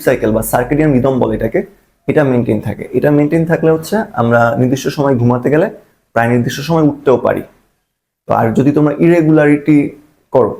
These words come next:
বা হচ্ছে ইরেগুলার ভাবে ঘুমাও, তাহলে কখনোই এই রিদমটা মেইনটেইন হয় না। এই রিদমটা মেইনটেইন না হলে যখনই ঘুম থেকে উঠবা, ওই সময় হচ্ছে টায়ার্ড লাগে বা ঘুমে হচ্ছে পূর্ণ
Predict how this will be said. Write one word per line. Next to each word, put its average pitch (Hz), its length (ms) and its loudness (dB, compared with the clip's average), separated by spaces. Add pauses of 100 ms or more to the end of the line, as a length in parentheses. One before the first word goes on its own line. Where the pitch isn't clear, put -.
(260)
বা 107 120 -4
হচ্ছে 110 240 -6
ইরেগুলার 131 380 2
ভাবে 135 200 2
ঘুমাও, 143 220 0 (460)
তাহলে 120 280 2 (260)
কখনোই 156 360 0 (200)
এই 113 80 2 (100)
রিদমটা 131 280 0 (100)
মেইনটেইন 123 340 0
হয় 131 140 0
না। 185 40 -2 (140)
এই 123 80 0
রিদমটা 139 340 0
মেইনটেইন 135 320 -2
না 151 120 0
হলে 113 120 0 (120)
যখনই 131 280 -2
ঘুম 120 180 0
থেকে 143 180 0
উঠবা, 117 200 2 (500)
ওই 123 120 -6
সময় 139 260 0
হচ্ছে 135 180 -8 (120)
টায়ার্ড 117 320 0
লাগে - 160 -4 (380)
বা 107 60 -2 (120)
ঘুমে 123 300 2
হচ্ছে 156 240 -2 (220)
পূর্ণ 135 220 0